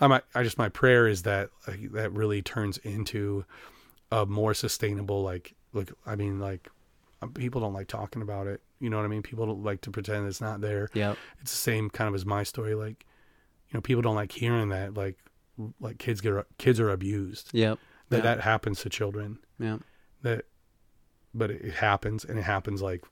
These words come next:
Speaker 1: right in your backyard.
Speaker 2: Right.
Speaker 1: Right.
Speaker 2: Yeah, I was unaware of, I mean, obviously I knew that kind of stuff happened, but as far as Tim Ballard and, and leaving his cushy, you know, Department of
Speaker 1: Yeah.
Speaker 2: Homeland Security job with benefits and all that to, to con-,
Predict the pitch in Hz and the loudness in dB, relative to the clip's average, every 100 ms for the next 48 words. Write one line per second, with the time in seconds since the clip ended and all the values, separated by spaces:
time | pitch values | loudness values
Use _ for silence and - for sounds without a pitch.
0 | _ - 110 98 98 98 - 101 98 95 | _ -12 -6 -2 -2 -4 -6 -4 -4 -4
1 | 87 101 92 - 110 107 104 - _ - | -6 -8 -10 -8 -2 -2 -2 -6 _ -6
2 | 104 107 127 131 120 110 160 131 117 110 | -4 -2 6 8 8 8 8 8 6 6
3 | 113 113 110 98 92 - 123 - 127 127 | 4 4 4 0 -6 -4 -4 2 4 4
4 | 110 107 104 110 104 107 104 98 - - | 2 0 2 2 2 2 2 0 -4 -10
5 | - 101 - - 107 110 104 98 101 - | -4 -4 -4 -4 0 0 0 -2 -2 0
6 | 107 101 - 107 101 104 107 104 101 95 | 0 0 -2 -2 2 4 4 2 0 -2
7 | - - - - - - - - 113 117 | -6 -14 -20 -20 -20 -20 -2 4 6 8
8 | 127 120 113 107 - - - 147 123 131 | 8 8 8 6 2 -2 0 2 4 4
9 | 120 113 107 113 104 104 - _ _ - | 4 2 2 2 2 0 -4 _ _ -8
10 | 113 123 113 117 127 127 123 117 - - | 2 4 6 8 8 8 6 4 2 2
11 | 127 113 110 120 117 113 113 107 107 117 | 4 4 4 6 6 6 4 0 2 2
12 | 113 110 - 110 113 107 104 - 104 - | 2 0 0 4 6 6 2 0 -2 -2
13 | - - 107 101 - | -6 -8 -4 -4 -4